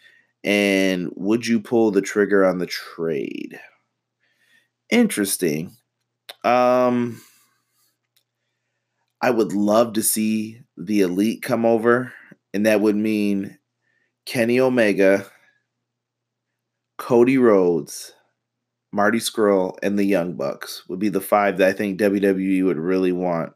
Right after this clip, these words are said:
But who from W W E could you give up to get those five? And let's see here. Let's go back and look at that Survivor Series team here.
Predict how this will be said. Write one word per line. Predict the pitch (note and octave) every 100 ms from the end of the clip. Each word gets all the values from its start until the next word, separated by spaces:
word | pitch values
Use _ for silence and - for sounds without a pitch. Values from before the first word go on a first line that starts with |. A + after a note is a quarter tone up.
| _ _ _ _ _ _ _ - - _
But | D3 F3 B2 - - - _ _ _
who | _ - F3
from | D3 A#2+
W | G#2+ A2+ A2+
W | G#2 F#2 F#2+ A2+
E | D#3
could | A2+ F2
you | F2+
give | E2 F#2+
up | G2 G#2+ -
to | G#2+
get | F2 G#2+ -
those | F#2+ E2+
five? | - D2+ D2+ D#2 - _ _ _ _ _ _ _ _ _ _ _ _ _ -
And | A2 G#2+ G#2+ G2 G2 - - -
let's | -
see | - C#3 A2
here. | F#2+
Let's | F2+ B2
go | -
back | A#2+ B2 A#2+
and | A2
look | A2+
at | G#2+
that | G2+ F#2+ D#2+
Survivor | - - G2 F#2+ G#2 A#2+ F#2
Series | F2+ G2 E2+ F2
team | - G#2+ F#2+
here. | F#2+ G2 G2 A2